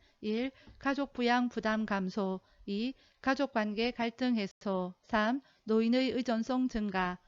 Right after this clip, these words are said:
사, 노인 부양 의식 강화, 오, 노인의 사회적 관계망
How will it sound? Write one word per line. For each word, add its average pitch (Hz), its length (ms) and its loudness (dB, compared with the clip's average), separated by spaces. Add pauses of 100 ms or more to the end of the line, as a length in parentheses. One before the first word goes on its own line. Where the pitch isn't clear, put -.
사, 220 400 2 (200)
노인 247 340 4
부양 240 340 4
의식 240 320 0
강화, 190 540 0 (220)
오, 220 300 2 (280)
노인의 233 420 4
사회적 277 540 0
관계망 220 580 0